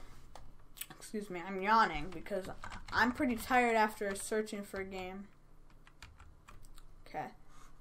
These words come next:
let's get back into this game 'cause I'm sure that's what you wanna see since you're watching this. Okay. We're on level three. You know, that's pretty exciting. D-,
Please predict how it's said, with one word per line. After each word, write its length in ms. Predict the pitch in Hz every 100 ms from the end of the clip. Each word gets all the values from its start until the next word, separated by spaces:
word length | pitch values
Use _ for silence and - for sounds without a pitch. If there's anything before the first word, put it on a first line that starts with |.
| - -
let's 260 | - 233 -
get 180 | 294 -
back 260 | 247 240
into 280 | 226 240 -
this 180 | 185 196
game 280 | 226 208 208
'cause 300 | 240 202 - - -
I'm 80 | 214
sure 200 | 220 262
that's 240 | 240 220
what 100 | 247
you 80 | 226
wanna 240 | 214 214 214
see 260 | - 208
since 320 | 196 196 196
you're 100 | 196
watching 440 | 185 190 190 - 165
this. 320 | 156 170 - - - - - - - - - - - - - - - - - - - - - -
Okay. 220 | 220 214 214 - - - - - - - - - - - - - - - - - - - -
We're 120 | 208
on 180 | 220 220
level 260 | 233 247
three. 480 | 226 - 233 214 170 -
You 80 | 214
know, 260 | 208 185 - - -
that's 180 | 240 254
pretty 260 | - 285 202
exciting. 680 | - - 254 240 185 185 190 - - - - - - - - - - - - - - - - - - - - - -
D-, 80 | -